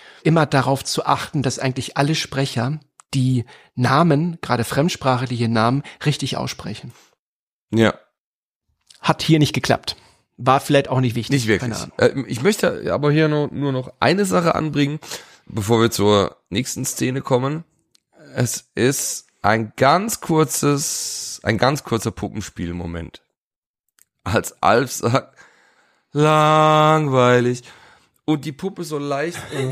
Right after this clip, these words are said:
Speaker 2: <laughs> wie als würde sie ohnmächtig werden.
Speaker 1: Aber die dargestellte Szene an sich ist ja auch absurd.
Speaker 2: Ach.
Speaker 1: Du merkst es ja diesem, diesem einen Darsteller richtig an, dass er da total gelangweilt ist.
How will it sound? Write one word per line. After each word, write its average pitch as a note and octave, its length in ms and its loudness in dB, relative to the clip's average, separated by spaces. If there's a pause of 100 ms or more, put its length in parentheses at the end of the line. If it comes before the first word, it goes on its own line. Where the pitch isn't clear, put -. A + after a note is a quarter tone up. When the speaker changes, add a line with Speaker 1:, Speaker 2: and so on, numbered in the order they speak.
(460)
Speaker 2:
<laughs> - 800 -20
wie D3+ 180 4
als C#3 140 -2
würde C#3+ 160 -2
sie A#2+ 100 -2
ohnmächtig D3 720 -2
werden. - 300 -4 (1120)
Speaker 1:
Aber D#3+ 160 2
die C#3+ 120 -2
dargestellte D3+ 560 0
Szene D3+ 380 -2
an B2+ 120 -4
sich A#2+ 320 -4
ist - 220 -6
ja A2+ 160 -4
auch - 340 -10
absurd. - 640 -4
Speaker 2:
Ach. - 260 -2 (840)
Speaker 1:
Du C#3 120 -2
merkst D3+ 260 2
es C#3+ 100 -6
ja C#3 100 0
diesem, C3 420 0 (680)
diesem C3 320 -2
einen D#3 360 2
Darsteller C3+ 580 0
richtig B2+ 320 -4
an, C#3+ 180 2
dass A#2 140 0
er B2 60 -4
da G2 100 -4
total A#2+ 320 -6
gelangweilt A#2+ 640 -2
ist. - 360 -12